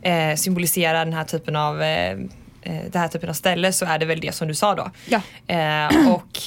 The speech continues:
Speaker 1: tydligen så är det så att i kön så får du får inte gå in i grupp,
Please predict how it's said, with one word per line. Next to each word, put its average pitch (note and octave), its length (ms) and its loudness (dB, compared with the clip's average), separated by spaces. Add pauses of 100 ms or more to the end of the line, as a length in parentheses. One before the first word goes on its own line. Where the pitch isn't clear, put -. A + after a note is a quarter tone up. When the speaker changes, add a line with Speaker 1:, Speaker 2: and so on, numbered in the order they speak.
(120)
Speaker 1:
tydligen G#3 540 2
så G#3+ 100 -2
är F#3+ 100 2
det E3 60 -2
så E3 160 0
att D3+ 320 -2
i F3+ 160 0
kön G#3 460 0
så G#3+ 140 -4
får F#3+ 140 -6
du F#3 120 -2
får A#3 120 -2
inte G#3+ 100 -2
gå G#3+ 60 -4
in A#3 120 2
i E3+ 40 0
grupp, F3 400 -4